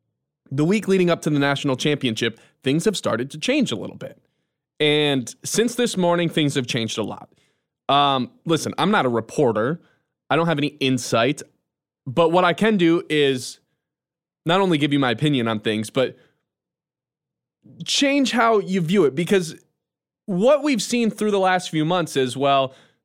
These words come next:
there's talks. What we've seen really through the last few years is, well, there's conversations. He has some interest if the N F L were to want him. Now we wake up this morning and Jordan Schultz reports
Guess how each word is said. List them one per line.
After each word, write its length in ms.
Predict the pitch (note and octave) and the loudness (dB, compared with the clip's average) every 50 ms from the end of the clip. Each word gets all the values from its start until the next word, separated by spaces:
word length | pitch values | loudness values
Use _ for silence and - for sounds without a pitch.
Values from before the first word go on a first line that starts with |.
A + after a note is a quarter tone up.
| _ | _
there's 200 | - G#2+ G#2 - | -8 -8 -8 -4
talks. 520 | - E3 F3+ F#3 F#3 F#3 F3+ - - - - | -2 2 2 4 4 2 0 -4 -10 -8 -2
What 160 | D3 F3+ A3+ | 0 2 2
we've 140 | B3+ A3+ - | 2 0 0
seen 200 | - A3+ G3+ E3+ | -2 -2 -2 -2
really 280 | D#3+ F3+ G3+ A3+ G3+ | 0 0 2 2 0
through 160 | D3+ - E3+ | 0 0 -2
the 100 | E3 D3 | 0 0
last 400 | C3 C3 A#2+ A2 A2 - - - | 0 0 0 -2 -4 -8 -12 -8
few 140 | - C#3 B2 | -4 -2 -2
years 520 | A2+ G#2+ A#2 E3 A#3+ C4+ A3 D3 B2+ A#2+ - | -2 -2 -2 -2 -2 0 -2 -2 -4 -4 -4
is, 360 | B2+ B2+ B2 B2 B2 B2 - _ _ _ _ _ _ | -4 -2 -2 -2 -4 -6 -10 _ _ _ _ _ _
well, 80 | A#2+ A#2 | -4 -4
there's 180 | G#2+ G#2+ G#2 | -4 -4 -4
conversations. 960 | - - C#3+ B2 G#2 G#2 - - D3 D3 C#3+ - - D3 C#3 C#3 C#3 C3+ - | -6 -6 -6 -4 -6 -6 -4 -2 0 0 0 -2 -4 -4 -4 -4 -4 -6 -6
He 120 | - B2+ G#2+ | -6 -6 -6
has 120 | G#2 - | -6 -6
some 220 | - - G2 - - - | -8 -8 -8 -8 -6 -6
interest 420 | D#3 D3 C#3+ - C#3+ C3+ C#3 - | -4 -4 -4 -2 -4 -4 -4 -6
if 180 | - D3+ C#3+ - | -6 -6 -6 -4
the 160 | - C3 A#2+ | -4 -4 -4
N 120 | A2+ G#2+ G#2 | -4 -4 -6
F 120 | G2+ - | -6 -4
L 160 | A#2+ A2 G#2 | -4 -4 -4
were 140 | G#2+ G#2 A2+ | -4 -6 -8
to 80 | G2+ G#2 | -8 -6
want 300 | G#2 A#2 C3+ C#3+ - D#3+ | -4 -4 -4 -4 -4 -4
him. 260 | E3 D#3 D3 D3+ D#3 - _ _ _ _ _ _ _ _ _ _ _ _ _ _ _ - | -4 -2 -4 -4 -8 -10 _ _ _ _ _ _ _ _ _ _ _ _ _ _ _ -8
Now 340 | - A2 B2+ F3+ A#3+ A3 E3+ | -4 0 0 2 2 2 2
we 140 | C#3+ C#3+ C3+ | 2 0 2
wake 220 | D3+ - D#3 - | 2 0 0 0
up 100 | D#3 D3+ | -2 -2
this 180 | - C#3+ - - | -2 -4 -2 -2
morning 320 | D#3+ E3+ F3 D#3 C3 B2+ | 0 0 0 0 0 0
and 100 | B2 B2 | -2 0
Jordan 280 | A#2+ C3+ C#3 D#3 F3+ F3+ | 0 0 0 0 0 -2
Schultz 480 | - - B2+ A2 A2 A#2+ - - - | 0 0 0 2 0 -2 -4 -6 -6
reports 640 | A2+ A#2 A2+ - A#2 A2 G#2+ A#2+ - - - - - | -6 -4 -4 -2 -2 0 0 -2 -4 -8 -12 -14 -16